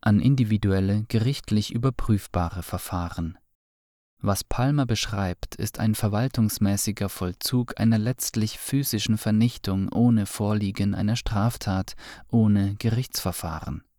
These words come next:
Eine Überschreitung jeder im Strafrecht gesetzten Grenze im Bereich des Verwaltungs- und Sozialrechts, die nebenbei, das sagt Palmer nicht, zynisch darauf setzt, dass selbst einstweilige Anordnungen, die Lebensgrundlage und Wohnung retten könnten,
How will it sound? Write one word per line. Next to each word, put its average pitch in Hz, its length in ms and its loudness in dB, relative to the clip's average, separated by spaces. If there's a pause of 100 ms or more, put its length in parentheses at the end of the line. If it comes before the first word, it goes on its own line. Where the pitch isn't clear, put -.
(680)
Eine 113 180 6
Überschreitung 113 800 0
jeder 113 420 2
im 110 120 2
Strafrecht 104 720 -2
gesetzten 110 480 0
Grenze 107 460 2
im 101 160 0
Bereich 101 360 -2
des - 240 -6
Verwaltungs- 104 680 0
und 110 160 0
Sozialrechts, 101 960 -4 (440)
die 92 100 2
nebenbei, 90 720 2
das 101 160 2
sagt - 300 -2
Palmer 98 340 2
nicht, 107 400 0 (340)
zynisch 147 460 2
darauf 98 340 -2
setzt, - 400 -2
dass - 200 0
selbst 123 440 0
einstweilige 113 800 2
Anordnungen, 95 880 -2
die 101 140 -4
Lebensgrundlage 107 1080 0
und 104 220 0
Wohnung 113 380 4
retten 98 340 -2
könnten, 101 540 2